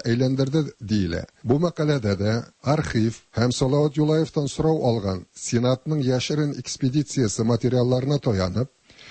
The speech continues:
Николай Швецов Салават Юлаевның фәкать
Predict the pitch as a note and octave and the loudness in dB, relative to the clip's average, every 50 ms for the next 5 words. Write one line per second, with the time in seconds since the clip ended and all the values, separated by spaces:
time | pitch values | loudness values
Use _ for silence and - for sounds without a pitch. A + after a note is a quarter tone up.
0 | - - - A2+ A2 - - C#3 D#3 D#3+ - - B2 G#2+ - - - B2 B2+ D#3+ | -12 -2 -2 -2 2 2 2 2 2 0 0 -2 -4 -4 -4 -4 -2 0 0 0
1 | E3 - _ _ _ _ - - _ - - - A2 A#2+ C3 C#3 C#3+ C#3+ C3+ - | -2 -4 _ _ _ _ -20 -20 _ -10 -2 0 2 2 4 2 2 0 0 0
2 | C#3 C3+ C#3 D#3 F3 E3 C#3+ - C#3+ A2+ G2+ F#2+ - - - C#3+ E3+ F3+ - - | 0 2 2 2 2 0 0 -2 -6 -6 -6 -8 -12 -4 -2 -2 -2 0 0 -2
3 | C3 G#2+ - | -2 -2 -4